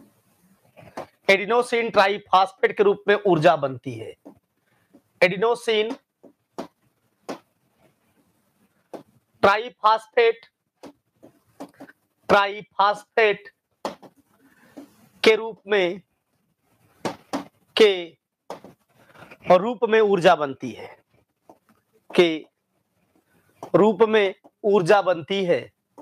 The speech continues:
ऊर्जा बनती है।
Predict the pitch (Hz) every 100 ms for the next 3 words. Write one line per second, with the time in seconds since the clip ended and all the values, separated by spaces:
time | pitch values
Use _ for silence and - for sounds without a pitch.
0 | - _ _ - _ _ - - - 185
1 | 202 175 190 190 269 277 _ _ _ _
2 | _ _ _ _ _ _ _ _ _ -
3 | - 135 156 165 151 160 147 98 107